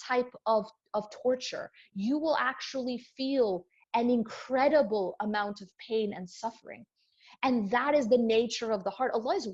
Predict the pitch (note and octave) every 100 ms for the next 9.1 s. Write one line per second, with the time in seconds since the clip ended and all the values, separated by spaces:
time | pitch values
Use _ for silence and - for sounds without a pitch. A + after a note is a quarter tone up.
0 | F3 F#3 C4+ F#4 F#3 E3 - A3+ B3 C#4+
1 | C#4+ - C4 A#3+ - G#3 - - - -
2 | B3 - - - - - C4 C#4+ C#4 -
3 | C#4 C#4 C#4 - _ _ _ _ _ _
4 | C#4+ C#4+ D4+ D#4 C4+ C#4+ D#4 D4 A#3 A#3+
5 | - C#4+ C#4 C#4+ - _ - A#3+ A#3 G3+
6 | A#3 A3 G3+ G3+ G#3+ A3 - C#4 D#4+ A#3
7 | G3+ G#3 - _ _ - C#4 - C#4+ C#4
8 | - F4+ C4 A#3 C4+ E4+ D4+ C4 A3+ G#3+
9 | G#3